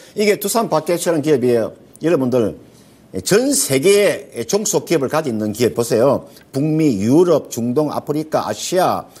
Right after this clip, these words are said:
뭐 라틴 아메리카까지요. 전 세계 모든 지역에 종속기업을, 예, 거느리고 있는 기업이에요. 이거는 제가 봤을 때는, 예, 실적에 대한, 예, 피크 아웃은 아니고 이거는 제가 봤을 때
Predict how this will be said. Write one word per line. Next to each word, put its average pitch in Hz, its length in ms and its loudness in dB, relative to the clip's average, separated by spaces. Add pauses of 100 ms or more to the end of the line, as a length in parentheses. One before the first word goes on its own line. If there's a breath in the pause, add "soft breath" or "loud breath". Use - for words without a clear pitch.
(200 loud breath)
뭐 127 200 2
라틴 185 360 -2
아메리카까지요. 139 800 -2 (640)
전 277 240 -2
세계 190 480 0 (360 loud breath)
모든 254 580 2
지역에 170 320 0
종속기업을, 160 720 0
예, 107 80 -4
거느리고 165 380 0
있는 101 200 -2
기업이에요. 90 600 -4 (1400)
이거는 190 240 2
제가 147 180 0
봤을 160 240 0
때는, 160 480 2 (720 soft breath)
예, 131 400 2
실적에 175 460 0
대한, 151 480 0 (280)
예, 120 100 -2
피크 220 320 -2
아웃은 156 320 0
아니고 131 400 2
이거는 123 320 -2
제가 120 180 -2
봤을 117 240 -2
때 135 360 0